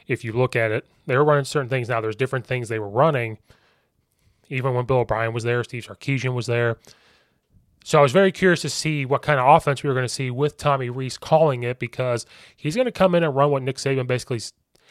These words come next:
Nick Saban's not gonna call the plays for him. He's gonna hand, talk about their system, and, and this is the type of thing they've probably talked about in the interview and said, "Hey, this is what I'm running. What is your offensive mind? How would you fit into this? What would you bring into this?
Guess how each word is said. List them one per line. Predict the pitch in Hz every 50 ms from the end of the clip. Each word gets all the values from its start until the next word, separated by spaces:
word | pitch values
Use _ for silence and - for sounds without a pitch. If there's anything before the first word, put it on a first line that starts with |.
| - - -
Nick | 165 160
Saban's | - 190 185 143
not | 165 156
gonna | 160 143
call | - 143 139
the | 127
plays | - 143 123 117
for | - - 123 120 120
him. | 147 160 170 185 - _ - _ - - _ _
He's | - 135 117
gonna | 117 175 208 220 170
hand, | - - 160 180 180 190 202 - -
talk | - - 160 165 -
about | 139 151 151 -
their | - 120
system, | - - - 160 151 - - 147 127 120
and, | 113 117 - - -
and | 156 131 127 123 123 127
this | 139 -
is | - -
the | 139 127
type | - 147 139 120
of | 110
thing | - 135 127 127 123
they've | 123 120 117 - - -
probably | - 131 123 117
talked | - 127 123 120
about | 120 117
in | 117 117
the | 110 127 165
interview | 180 160 139 113 120 120 120 117
and | 117 117 -
said, | - 127 120 120 113 _ - _ _ _ -
"Hey, | - 175 151 - - _ _ _ _
this | - 240 254 285
is | 294
what | 208 180
I'm | 143 160 151 139 117
running. | 107 98 98 95 _ _ _ _ _ _ _ -
What | 139 147 220 269
is | 269 180 - -
your | 170 175 185 160
offensive | 151 147 143 - - 151 139 - 127 104
mind? | 113 127 127 123 110 104 - _ - - - -
How | - 160 190 220
would | 214 175 -
you | 175 180
fit | - - 143 127
into | 131 135 127 - 110
this? | 101 104 104 - - - - - -
What | - 147 180
would | 226 180
you | 196 196
bring | 156 170 160 151 143 139
into | 139 139 127 117 107
this? | 98 104 - - - -